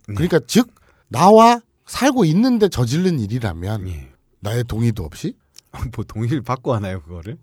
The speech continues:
Speaker 2: 그 예를 들어서 그럴 수 있잖아.
Speaker 1: 음.
Speaker 2: 뭐 우리가 스와핑구라든지. <laughs> 뭐.
Speaker 1: 에이.
Speaker 2: 그러니까 예를 들면,
Speaker 1: 예.
Speaker 2: 예를 들면.
Speaker 1: 음.
Speaker 2: 그런데 그게 아니라 예전에 내가 이 지구상에 나란 놈이 있는지도 몰랐을 때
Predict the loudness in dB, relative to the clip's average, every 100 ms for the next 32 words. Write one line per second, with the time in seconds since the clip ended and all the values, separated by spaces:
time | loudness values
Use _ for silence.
0 | _ -4 -2 -2 -2 -6 -6 -8 -10 -10
1 | -12 -10 -10 -10 -12 -18 -18 -16 -12 -12
2 | -12 -14 -14 _ _ _ _ -14 -6 -6
3 | -8 -14 -12 -10 -6 -4 -2 0 0 0
4 | 2 0 0 -2 -4 0 2 2 2 2
5 | 2 -4 -6 -6 -6 -10 -8 -8 -8 -12
6 | -10 -4 -2 -2 -6 -10 -14 -14 -16 -18
7 | -20 _ _ -6 -2 0 -2 -2 -8 -2
8 | 0 0 -2 -4 -8 -18 _ _ -2 0
9 | 2 0 -2 -6 _ _ _ _ _ _
10 | _ -2 2 0 -2 _ _ _ -6 -4
11 | -6 -6 -4 -2 0 0 -2 -6 _ -6
12 | -2 -2 -2 -2 -2 -2 -4 -6 -4 0
13 | 0 -2 -8 -8 -10